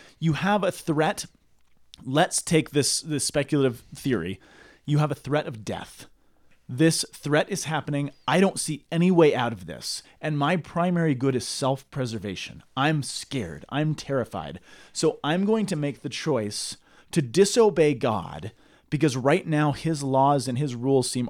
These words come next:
arbitrary and distant and far off. And I'm going to do what seems safest and most expedient in this moment, which is to preserve my life.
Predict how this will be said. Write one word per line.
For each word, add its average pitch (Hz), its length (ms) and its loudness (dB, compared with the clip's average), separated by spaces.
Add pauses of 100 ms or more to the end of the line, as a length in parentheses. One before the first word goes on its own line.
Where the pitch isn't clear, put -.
arbitrary 139 580 0
and 113 160 -4
distant 123 380 -4
and 107 160 -4
far 101 240 -2
off. 78 380 -6 (340)
And 156 160 0
I'm 165 300 2
going 190 180 4
to 156 120 0
do 135 220 4
what 131 240 2
seems 131 360 -2
safest 143 500 -2
and 131 140 -4
most 131 260 -2
expedient 147 640 -4
in 127 200 -4
this 139 200 -2
moment, 127 360 -4
which - 180 -8
is 113 80 -10
to - 100 -10
preserve 110 400 -6
my 107 140 -4
life. - 480 -10